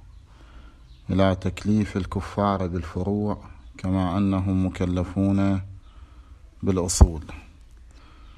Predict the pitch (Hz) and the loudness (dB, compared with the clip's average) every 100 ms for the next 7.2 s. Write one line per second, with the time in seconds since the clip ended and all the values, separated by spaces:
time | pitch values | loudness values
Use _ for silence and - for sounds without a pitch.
0 | - - - 95 95 - 110 107 107 107 | -20 -20 -4 0 0 2 4 4 4 2
1 | 117 127 110 - 104 95 90 90 - 98 | 4 4 2 0 0 0 0 -4 -4 0
2 | 98 95 95 104 107 - 98 92 90 82 | 0 0 -2 -2 -2 -2 -2 -2 -4 -2
3 | 87 85 82 80 80 - - - - 117 | -2 -2 -2 -4 -6 -8 -14 -4 -2 -2
4 | 98 - - - - - - - - - | -6 -12 -18 -20 -20 -20 -20 -20 -18 -2
5 | 95 92 117 117 107 113 110 107 120 117 | 0 4 4 4 4 2 2 0 2 2
6 | 98 90 - 82 80 92 92 98 101 95 | 2 -2 -4 -4 -2 -2 0 2 0 2
7 | 95 92 | 2 0